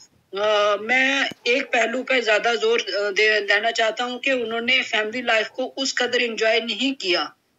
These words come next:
जिस तरह से बाकी लोग, अ, officers enjoy करते हैं।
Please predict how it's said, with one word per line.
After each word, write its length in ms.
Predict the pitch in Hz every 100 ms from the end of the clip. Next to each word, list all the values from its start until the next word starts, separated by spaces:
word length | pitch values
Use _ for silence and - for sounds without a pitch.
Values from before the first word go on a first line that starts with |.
| _
जिस 300 | 196 262 -
तरह 260 | 247 240 226
से 200 | - 247
बाकी 360 | 220 202 -
लोग, 360 | 226 226 220 202
अ, 420 | 180 180 185 196
officers 680 | 208 196 226 226 240 - - - _ _ -
enjoy 300 | 220 220 240
करते 360 | - 214 - 190
हैं। 300 | 170 302